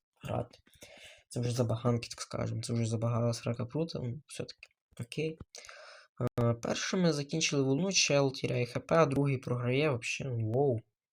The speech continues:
Що з ви, братики мої, це ізі програє. Я не пам'ятаю, чо. Вау, це саме бистра побєда, яку я бачу у світі, рейтинг плюс дев'ятнадцять, мені плюс дев'ятнадцять. Таку бистреньку побєду за шістнадцять минут оформляємо.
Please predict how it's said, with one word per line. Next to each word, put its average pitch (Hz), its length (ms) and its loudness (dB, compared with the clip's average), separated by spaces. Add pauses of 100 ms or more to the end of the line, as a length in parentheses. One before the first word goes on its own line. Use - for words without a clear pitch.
(160)
Що - 160 -10
з - 160 -8
ви, 147 60 -6
братики 151 520 2
мої, 143 420 0
це 120 420 0 (180)
ізі 139 200 -2
програє. 123 540 -2 (1900)
Я 120 120 0
не 113 100 2
пам'ятаю, 107 440 0
чо. 117 180 0 (760)
Вау, 131 400 8
це - 80 -6
саме 135 280 -2
бистра 131 720 2
побєда, 127 400 2
яку 127 220 0
я 120 80 2
бачу 127 300 0
у - 20 -2
світі, 135 420 0
рейтинг 120 340 2
плюс 120 140 -2
дев'ятнадцять, 123 540 0
мені 120 160 2
плюс 117 220 -4
дев'ятнадцять. 123 460 -2
Таку - 300 -6 (380)
бистреньку - 460 -6
побєду 175 320 2
за 147 140 0
шістнадцять - 360 -2
минут 147 180 -4
оформляємо. 160 540 -2